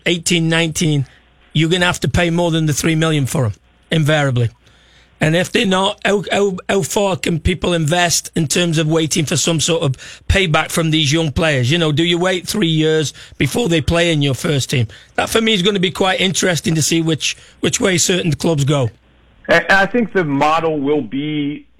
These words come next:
Speaker 2: what's interesting is loaning, taking a player on loan does not fall under this, this Y T F rule, the youth transfer fund rule,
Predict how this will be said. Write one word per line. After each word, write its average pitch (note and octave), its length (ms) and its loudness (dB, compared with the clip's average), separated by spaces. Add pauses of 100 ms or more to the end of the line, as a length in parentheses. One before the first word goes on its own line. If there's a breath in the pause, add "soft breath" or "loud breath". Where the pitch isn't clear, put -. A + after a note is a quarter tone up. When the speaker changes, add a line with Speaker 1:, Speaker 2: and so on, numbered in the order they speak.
(320)
Speaker 2:
what's F3 260 -2
interesting F3 460 -2
is B2+ 300 0 (480)
loaning, G3 840 0 (160)
taking G3+ 240 0
a F#3+ 60 -2
player F3 300 2
on C#3 180 0
loan C#3+ 280 2
does A#2+ 140 0
not D3 360 0
fall C#3 280 0
under C3+ 240 2
this, A#2+ 200 0 (300)
this A#2+ 260 -2
Y B2+ 200 2 (120)
T B2+ 160 0
F B2+ 220 2
rule, A#2+ 280 -2
the A2+ 60 -2
youth C3+ 200 2
transfer C3 320 0
fund A#2+ 280 -2
rule, C3 320 0